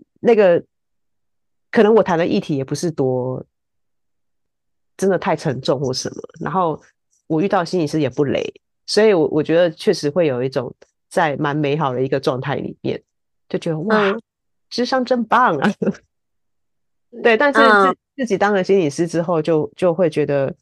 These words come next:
Speaker 1: 有些事情好像跟，就是即使自己当过个案，也许有时候可以去，呃，比较可以理解个案们的感受或什么，可是角度真的不太一样，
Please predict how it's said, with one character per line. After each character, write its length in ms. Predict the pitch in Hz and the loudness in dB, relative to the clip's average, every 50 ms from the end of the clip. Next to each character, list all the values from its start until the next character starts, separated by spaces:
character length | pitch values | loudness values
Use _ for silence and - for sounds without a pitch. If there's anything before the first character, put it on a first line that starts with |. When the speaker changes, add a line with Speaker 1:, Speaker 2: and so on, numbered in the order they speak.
| _ _ _ _ _ _ _ | _ _ _ _ _ _ _
Speaker 1:
有 100 | - 170 | -4 0
些 120 | 160 - 262 | 2 2 2
事 140 | 269 277 | 2 2
情 160 | 247 - 180 156 | 0 0 -2 -2
好 80 | 135 | -2
像 140 | 131 131 147 | -4 -2 -2
跟， 260 | 147 175 175 180 - - _ _ | 0 0 -2 -2 -4 -10 _ _
就 120 | - - | -6 -4
是 160 | 226 226 240 214 - - - _ _ _ _ | -4 -2 -4 -6 -8 -12 -20 _ _ _ _
即 180 | - - 196 220 | -6 -4 -2 -2
使 220 | 226 - 202 165 | -2 -2 -2 -2
自 180 | 147 - 196 190 | -2 -2 -2 -4
己 180 | 160 - 139 | -2 -4 -6
当 200 | 123 - - 151 151 | -4 -4 -4 -4 -4
过 180 | - 156 139 127 | -2 -4 -4 -2
个 240 | - - 151 127 135 | -2 -2 0 0 0
案， 200 | 135 123 123 139 | -2 -2 -2 -2
也 80 | 147 | -4
许 160 | 185 - 156 | -4 -2 -4
有 120 | 147 123 127 | -4 -4 -4
时 100 | - 147 | -4 -4
候 120 | 147 147 139 | -4 -4 -4
可 180 | - - 131 | -4 -6 -4
以 240 | 123 127 131 - - _ _ _ _ _ _ _ _ | -4 -4 -6 -8 -10 _ _ _ _ _ _ _ _
去， 380 | - - 180 160 139 131 131 _ _ _ _ _ | -6 -4 -2 -2 -2 -4 -8 _ _ _ _ _
呃， 240 | 139 131 127 117 - - | -8 -6 -6 -8 -10 -10
比 80 | _ - | _ -2
较 160 | - 180 180 | 0 0 0
可 140 | 160 - 147 | 0 0 0
以 260 | 127 123 151 - - _ | 0 0 -2 -4 -8 _
理 220 | - - - 135 151 | -6 -2 -2 0 0
解 160 | 156 156 127 | 2 0 0
个 160 | 131 - 151 | 2 2 2
案 100 | 147 135 | 2 2
们 160 | 131 123 113 - | 0 -2 -4 -4
的 280 | - - 60 - - - _ _ _ _ | -4 -6 -6 -8 -10 -16 _ _ _ _
感 180 | - 135 - | -4 -4 -4
受 220 | - - - 151 135 | -4 -2 -2 -2 0
或 120 | 151 135 | 0 -2
什 180 | 123 - - 110 | -2 -4 -8 -10
么， 100 | - 113 | -10 -8
可 120 | 113 - 143 | -8 -6 -4
是 240 | - - 220 190 - - _ _ _ _ _ _ _ _ _ _ | 0 2 2 2 0 -2 _ _ _ _ _ _ _ _ _ _
角 200 | - - 147 123 | -2 -2 -2 0
度 180 | 123 - 185 160 | 0 0 0 2
真 140 | - 151 143 | 2 0 -2
的 80 | 131 | -2
不 140 | 117 - - | -4 -8 -12
太 200 | - - 127 127 | -10 -8 -8 -8
一 200 | 117 - - - | -8 -8 -8 -6
样， 280 | - - - - - | -6 -6 -6 -6 -10